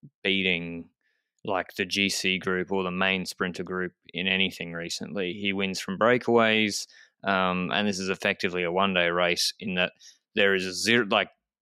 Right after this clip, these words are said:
that it was perfect for the peloton seeing the two Androni guys go there. <laughs> Like, easiest day ever. You know, Alpecin, as you said, E-, E F and co rotating a rider on front. Um, but yeah, I didn't,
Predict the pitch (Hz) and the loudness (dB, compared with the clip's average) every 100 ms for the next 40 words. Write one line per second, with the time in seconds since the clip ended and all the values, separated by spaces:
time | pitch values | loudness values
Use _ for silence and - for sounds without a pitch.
0 | 120 117 120 113 98 135 131 110 - 92 | 0 2 2 2 2 4 4 4 -2 -2
1 | - 95 - 90 85 98 85 - 87 82 | 2 2 2 -4 -2 -2 -2 -2 -4 -2
2 | 90 85 85 85 - - 64 65 71 - | 0 0 -2 -4 -4 -4 -4 -4 -2 0
3 | 147 - 139 127 113 - 98 101 117 117 | 0 2 4 4 2 -2 -2 2 4 4
4 | 113 - - - - 80 - 113 117 104 | 2 0 -20 -12 -6 -4 0 2 2 0
5 | - 104 98 92 90 - 95 90 82 - | 0 2 2 2 0 0 2 2 -2 -12
6 | 80 64 76 110 101 98 - 95 - 92 | -6 -2 2 4 4 2 -2 -6 2 2
7 | 90 90 101 101 - 92 90 82 87 87 | 4 4 4 4 0 0 0 0 2 2
8 | 85 87 87 - 90 90 - _ - _ | 2 -2 -6 -2 0 0 -4 _ -20 _
9 | _ - 87 87 82 82 82 - 82 87 | _ -2 0 0 -2 -8 -12 -8 -4 2
10 | 85 95 127 | 4 4 4